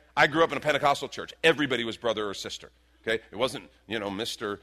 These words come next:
Decker. It was Brother Decker, Mister Hanson, br-, Brother Hanson, you know,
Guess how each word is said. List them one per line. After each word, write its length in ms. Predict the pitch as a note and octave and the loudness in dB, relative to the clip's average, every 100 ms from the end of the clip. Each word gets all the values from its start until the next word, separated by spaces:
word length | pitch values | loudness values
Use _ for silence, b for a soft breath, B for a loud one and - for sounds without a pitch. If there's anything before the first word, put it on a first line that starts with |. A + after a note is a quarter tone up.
| b b | b b
Decker. 320 | G#2+ A#2 A#2 | -4 -2 -2
It 100 | A2 | -4
was 120 | A2+ | -6
Brother 340 | - G2+ G#2 F2 | -6 -4 -4 -6
Decker, 400 | D2+ C#2+ D2 C#2+ | -10 -14 -16 -12
Mister 320 | G2+ - G#2+ | -12 -10 -10
Hanson, 500 | G#2 G2+ F#2 G2+ F#2+ b b b | -6 -8 -8 -12 -12 b b b
br-, 140 | G2 - F#2 - | -14 -12 -14 -16
Brother 360 | F2+ C3 D3 G2+ | -4 0 0 -2
Hanson, 500 | F#2+ F2 E2+ - E2 | -6 -8 -10 -14 -14
you 80 | E2+ | -12
know, 280 | E2+ F2 | -10 -12